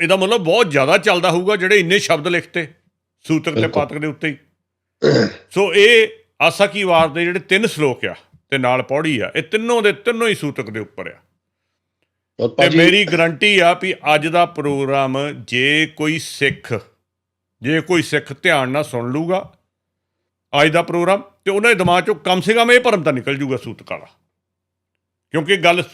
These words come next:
Speaker 1: ਮੇਰੀ ਨਹੀਂ ਆ, ਗੱਲ ਜਗਮੋਹਨ ਸਿੰਘ ਦੀ ਨਹੀਂ ਆ, ਗੱਲ ਗੁਰੂ ਨਾਨਕ ਪਾਤਸ਼ਾਹ ਦੀ ਆ। ਤੇ ਨਾਲ ਮੈਂ ਗੁਰੂ ਅਮਰਦਾਸ ਪਾਤਸ਼ਾਹ ਤੇ ਗੁ-,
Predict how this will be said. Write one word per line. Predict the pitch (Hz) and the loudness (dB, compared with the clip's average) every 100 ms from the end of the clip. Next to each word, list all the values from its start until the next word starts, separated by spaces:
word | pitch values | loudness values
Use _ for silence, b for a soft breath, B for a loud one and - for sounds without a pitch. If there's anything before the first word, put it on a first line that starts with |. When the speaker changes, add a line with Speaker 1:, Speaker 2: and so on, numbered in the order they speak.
| - | -14
Speaker 1:
ਮੇਰੀ | 113 127 151 180 | -4 0 0 0
ਨਹੀਂ | 175 190 190 | 0 0 -2
ਆ, | 175 - _ _ - | -4 -10 _ _ -4
ਗੱਲ | 139 | -4
ਜਗਮੋਹਨ | 131 131 120 139 165 | -2 -4 -4 -6 -6
ਸਿੰਘ | 170 170 | -8 -6
ਦੀ | |
ਨਹੀਂ | 165 165 185 | -4 -4 -4
ਆ, | 175 - _ 139 | -6 -10 _ -4
ਗੱਲ | 139 | -2
ਗੁਰੂ | 131 131 | -4 -6
ਨਾਨਕ | 127 107 98 | -6 -8 -10
ਪਾਤਸ਼ਾਹ | 101 92 - 90 | -10 -10 -10 -12
ਦੀ | 92 - | -14 -20
ਆ। | _ _ _ _ _ _ _ _ 98 | _ _ _ _ _ _ _ _ -4
ਤੇ | |
ਨਾਲ | 131 131 127 | 0 0 -2
ਮੈਂ | 135 135 135 _ _ 127 | -2 -4 -6 _ _ -6
ਗੁਰੂ | 135 | -4
ਅਮਰਦਾਸ | 127 123 127 | -2 -4 -4
ਪਾਤਸ਼ਾਹ | 120 120 113 120 117 | -4 -4 -4 -4 -8
ਤੇ | 123 | -8
ਗੁ-, | 110 120 | -12 -14